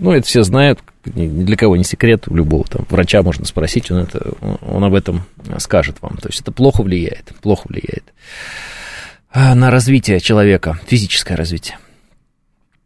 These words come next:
Вот. И вот представьте себе, что, э, информация и ваш мозг, ну вот, м-, метафорически представьте, это то же самое, э, как и ваше тело. Это вот, э, может быть,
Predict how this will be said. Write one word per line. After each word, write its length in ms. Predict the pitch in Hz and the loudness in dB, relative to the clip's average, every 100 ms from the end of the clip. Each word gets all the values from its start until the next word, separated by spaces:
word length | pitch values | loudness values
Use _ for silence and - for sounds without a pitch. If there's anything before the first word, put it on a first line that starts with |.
| _ - | _ -2
Вот. 720 | 117 120 120 113 104 90 - | 2 6 6 6 6 2 0
И 40 | |
вот 180 | 127 160 | 2 4
представьте 440 | 220 - 226 190 | 2 2 2 2
себе, 380 | - 180 180 202 | 0 0 4 4
что, 1400 | 190 - - 156 156 156 156 151 143 127 135 123 123 107 | 2 -4 2 6 8 8 8 8 6 6 4 6 6 6
э, 60 | - | 4
информация 600 | 139 143 135 165 170 123 | 4 4 4 4 2 2
и 40 | |
ваш 240 | 107 110 - | 4 4 4
мозг, 500 | 135 147 160 - - | 4 4 2 -2 -2
ну 140 | 120 | 2
вот, 180 | 117 107 - | 4 2 0
м-, 100 | 107 | 0
метафорически 880 | 98 127 123 139 147 147 107 - - | 4 4 2 2 2 4 4 0 -4
представьте, 500 | - 101 - 110 - | -4 -2 0 0 2
это 140 | 131 147 | -2 0
то 160 | 139 | 0
же 160 | 123 - | 0 0
самое, 460 | - 92 80 107 - _ _ _ _ _ _ _ | 2 2 2 -6 -10 _ _ _ _ _ _ _
э, 240 | - 87 92 | -8 -6 -2
как 200 | 117 - | 0 4
и 40 | |
ваше 260 | 110 107 107 | 4 4 0
тело. 500 | - 92 67 - 101 _ _ _ _ | 0 0 0 -6 -14 _ _ _ _
Это 260 | 131 127 123 | -4 2 4
вот, 240 | 113 113 - | 6 4 0
э, 60 | 117 | 0
может 960 | 107 95 95 98 107 104 127 123 117 | 2 2 -2 -4 -6 -8 0 2 4
быть, 320 | 104 113 - | 4 2 2